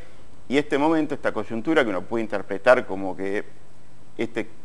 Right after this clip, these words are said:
crecimiento, digamos, del tipo de cambio, mm,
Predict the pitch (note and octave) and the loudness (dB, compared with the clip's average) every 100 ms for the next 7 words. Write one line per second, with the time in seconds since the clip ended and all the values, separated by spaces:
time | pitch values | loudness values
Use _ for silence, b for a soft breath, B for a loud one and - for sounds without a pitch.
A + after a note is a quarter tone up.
0 | - - G#2 A2 C3 C3 A#2 A2+ B2 G#2+ | -4 -2 -2 0 0 0 0 0 2 0
1 | A#2 A#2 A2+ A2+ C#3 C#3 A2 - - - | 0 0 4 8 8 8 4 2 -6 -6
2 | - C3 E2+ | -6 -6 -6